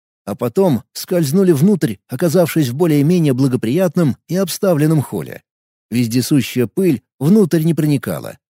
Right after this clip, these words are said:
Да и какое-то странное устройство из камня обдуло нас на входе с головы до ног, выгоняя каждую песчинку наружу. Я молча следовал за наставником. Тот снял блок из двух комнат по цене в сорок две ноды за сутки,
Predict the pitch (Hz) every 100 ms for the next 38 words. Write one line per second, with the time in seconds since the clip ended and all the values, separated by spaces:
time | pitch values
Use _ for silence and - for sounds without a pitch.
0 | _ _ 85 117 131 147 156 160 160 147
1 | 170 165 147 147 - 196 202 156 151 156
2 | 160 - 214 208 117 139 170 165 202 170
3 | 185 156 160 147 - 220 190 151 190 196
4 | 180 196 190 101 78 _ - 165 175 170
5 | 147 131 170 156 113 139 - 156 - 214
6 | 165 131 147 185 196 95 64 53 _ _
7 | _ _ _ _ _ _ _ - 101 156
8 | 190 175 165 143 170 160 147 135 143 147
9 | - 175 107 76 - 65 - _ _ _
10 | - 185 170 175 180 180 123 185 143 131
11 | 110 117 - 226 131 110 - 165 160 202
12 | 202 - - 202 175 143 175 185 151 147
13 | 160 151 - - - -